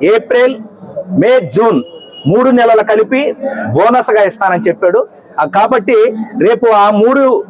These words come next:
వేలు ప్లస్ ఈ నాలుగు వేలు కలిపి ఏడు వేల రూపాయలు అవుతుంది. ఈ ఏడు వేల రూపాయలని రేపు ప్రతి ఇంటికి భారతీయ జనతా పార్టీ కార్యకర్తలు, తెలుగుదేశం కార్యకర్తలు, జనసేన కార్యకర్తలు,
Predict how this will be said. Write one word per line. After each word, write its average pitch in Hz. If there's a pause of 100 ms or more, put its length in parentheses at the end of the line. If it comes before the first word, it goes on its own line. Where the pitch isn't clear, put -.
(140)
వేలు 254 (140)
ప్లస్ 269
ఈ 233
నాలుగు 233
వేలు 233
కలిపి 226
ఏడు 220
వేల 220
రూపాయలు 208
అవుతుంది. 208 (380)
ఈ 208
ఏడు 233
వేల 269
రూపాయలని 233
రేపు 220 (260)
ప్రతి 269
ఇంటికి 269 (320)
భారతీయ 226
జనతా 214
పార్టీ 196
కార్యకర్తలు, 214
తెలుగుదేశం 202
కార్యకర్తలు, 202
జనసేన 196
కార్యకర్తలు, 180